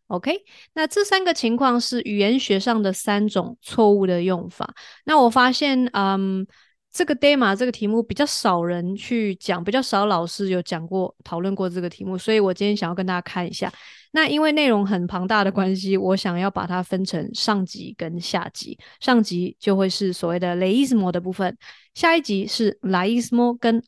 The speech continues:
loísmo。OK？好，首先我们来看一下这三个字是什么意思，它的定义是什么。所谓的 leísmo、laísmo、loísmo，它们是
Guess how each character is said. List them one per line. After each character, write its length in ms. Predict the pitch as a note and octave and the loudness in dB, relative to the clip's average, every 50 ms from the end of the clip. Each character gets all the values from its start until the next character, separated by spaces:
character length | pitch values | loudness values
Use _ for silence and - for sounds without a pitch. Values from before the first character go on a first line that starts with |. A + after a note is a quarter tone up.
| _ - | _ -2
loísmo。 720 | F3+ F#3 F#3 F3 E3 F3 F#3+ G3+ F#3+ - F#3+ F3+ D#3+ - - _ _ _ _ - | 0 2 2 2 0 0 -2 -2 -2 -2 -2 -2 -2 -4 -10 _ _ _ _ -8
OK？ 280 | - F#3 C#4+ F4 G#4+ _ _ _ _ _ _ _ _ _ _ _ _ _ _ _ _ _ _ _ _ _ _ _ _ | -4 -2 -2 -2 -4 _ _ _ _ _ _ _ _ _ _ _ _ _ _ _ _ _ _ _ _ _ _ _ _
好， 240 | - G#3 A3 A#3+ - | -2 -2 -2 -2 -2
首 160 | - - A#3+ | -4 -4 -4
先 180 | A#3 - F4 F4 - | -2 -2 -4 -4 -4
我 80 | - | -4
们 80 | A3+ A3 | -4 -2
来 100 | G3+ G3 | -2 -4
看 240 | G#3 - A#3 A3 G#3 | -4 -4 -4 -4 -4
一 40 | G3+ | -4
下 260 | - G#3+ G3 - - - _ _ _ _ _ _ _ _ _ _ | -2 -4 -4 -4 -6 -14 _ _ _ _ _ _ _ _ _ _
这 160 | - - D#4 | -2 -2 0
三 200 | C#4 - C4 B3+ | 2 4 4 4
个 140 | B3+ A#3 A3+ | 4 4 2
字 320 | G#3+ - - A#3+ A3 G3+ - | 0 0 0 0 0 0 0
是 160 | - - A3+ | -2 -4 -2
什 160 | G3+ - F3+ | -2 -2 -2
么 140 | E3+ E3 F3+ | -2 -2 0
意 140 | G3+ G#3+ F#3+ | 0 0 0
思， 100 | F3+ F3 | -2 -2
它 140 | F3+ F#3+ F#3+ | -2 -2 -2
的 80 | F#3 | -2
定 260 | F#3 - A3 G3+ F#3+ | 0 0 2 2 4
义 80 | F#3 F3+ | 2 2
是 140 | F3+ F#3 F3 | 0 -2 -6
什 120 | F3 F3+ | -8 -8
么。 160 | - - - - _ _ _ _ _ _ _ _ _ _ _ _ _ | -8 -10 -10 -12 _ _ _ _ _ _ _ _ _ _ _ _ _
所 180 | - - - D4+ | -4 2 4 6
谓 120 | E4+ F#4 | 6 6
的 120 | F4 E4 C#4+ | 6 6 6
leísmo、 520 | C4+ A#3+ A#3+ C#4 C#4+ - C4 B3+ C4+ C4+ | 8 6 6 6 4 2 4 4 4 4
laísmo、 440 | B3+ G#3+ G3+ G#3 G#3+ G#3+ G#3+ G#3 G3+ | 4 4 4 4 4 4 4 4 4
loísmo， 600 | G3 F3+ F#3+ B3 C#4+ C#4+ B3+ A#3 A3 A3+ C4 F4 - - | 4 4 4 2 2 4 4 4 4 4 2 0 -2 -2
它 120 | - A3+ | 0 2
们 200 | A3 G#3 G#3 G3+ | 4 4 4 2
是 360 | G3+ - A3+ A3 G3+ G3 - | 2 2 2 4 2 2 0